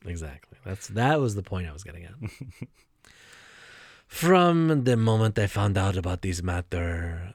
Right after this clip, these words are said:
I have done everything I could find out about what happened to find a solution," Spain's transport minister, Raquel Sanchez, told reporters.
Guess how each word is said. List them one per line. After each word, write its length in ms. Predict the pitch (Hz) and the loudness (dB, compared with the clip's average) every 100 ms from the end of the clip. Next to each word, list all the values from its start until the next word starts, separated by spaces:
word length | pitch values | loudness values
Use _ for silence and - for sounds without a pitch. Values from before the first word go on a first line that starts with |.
| _ | _
I 160 | - 95 | -4 -2
have 140 | 92 | -2
done 160 | 98 104 | -2 0
everything 540 | 107 107 101 - 95 | 2 2 0 0 0
I 80 | 90 | 0
could 200 | - 87 | -4 -6
find 280 | - 92 90 | -2 0 0
out 260 | 87 87 | 0 -2
about 240 | 85 87 - | -4 -4 -4
what 100 | 90 | -4
happened 760 | - 98 92 87 82 82 80 - | -2 -4 -4 -4 -4 -6 -6 -4
to 100 | 85 | -4
find 220 | 87 82 | -2 -4
a 60 | |
solution," 580 | - 90 87 80 76 87 - _ _ _ _ _ _ _ _ _ - | -4 -4 -2 -4 -8 -12 -18 _ _ _ _ _ _ _ _ _ -18
Spain's 460 | - 85 82 78 | -8 -4 -4 -8
transport 440 | - 90 85 85 92 | -8 -8 -6 -8 -6
minister, 460 | 85 - 95 113 - _ - | -6 -4 -6 -6 -10 _ -8
Raquel 440 | 85 - 85 87 | -8 -4 -6 -6
Sanchez, 560 | 104 82 82 - 98 - | -8 -8 -8 -6 -6 -6
told 260 | - 82 87 | -8 -8 -10
reporters. 560 | 82 76 95 135 - | -10 -10 -10 -12 -16